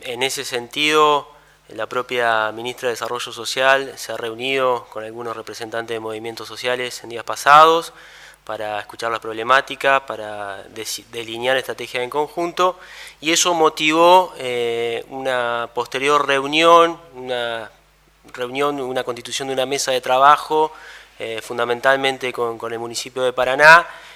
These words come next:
en donde se ha delineado estrategias en común, se ha planteado el tema del relevamiento y cómo vienen trabajando no solamente los movimientos sociales, sino cómo vienen funcionando los comedores y merenderos,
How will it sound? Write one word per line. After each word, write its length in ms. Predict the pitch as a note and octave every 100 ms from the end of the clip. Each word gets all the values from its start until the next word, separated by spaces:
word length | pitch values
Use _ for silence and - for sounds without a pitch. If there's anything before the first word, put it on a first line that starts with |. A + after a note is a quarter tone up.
| -
en 200 | A#2 A2+
donde 960 | A#2 A#2 A2+ A2+ A2+ A2 A2 A2 G#2+ G2+
se 140 | - B2
ha 40 |
delineado 840 | A#2+ A#2 A#2 B2 B2+ B2 A#2+ A#2 A#2
estrategias 460 | A#2 A#2 A#2+ C3
en 80 | B2+
común, 500 | C3 D3 D#3 D#3 D3+
se 120 | -
ha 100 | B2+
planteado 500 | B2 A#2 A#2 C3 B2+
el 80 | A#2+
tema 300 | B2+ B2+ A#2+
del 180 | A#2 A2+
relevamiento 800 | A#2 A#2 A#2 A#2+ C3 C#3 C3+ C3+
y 80 | A#2+
cómo 280 | B2+ B2
vienen 260 | A#2+ B2 A#2+
trabajando 840 | A#2+ A#2 A2 C3 C3 B2+ A#2+ A2+ - - - -
no 60 | C3+
solamente 380 | C#3 C3+ C#3 C3
los 100 | B2+
movimientos 420 | B2+ B2+ C3 B2+
sociales, 320 | C3 C#3 C#3
sino 160 | B2+ B2
cómo 200 | B2 B2
vienen 200 | B2+ A#2+
funcionando 680 | B2 A#2+ B2 B2 B2 A#2 A2+ - - _
los 320 | A#2+ A#2 A2 -
comedores 440 | A#2+ A#2+ B2+ B2
y 60 | A#2+
merenderos, 540 | A#2+ A#2+ B2 C3 C3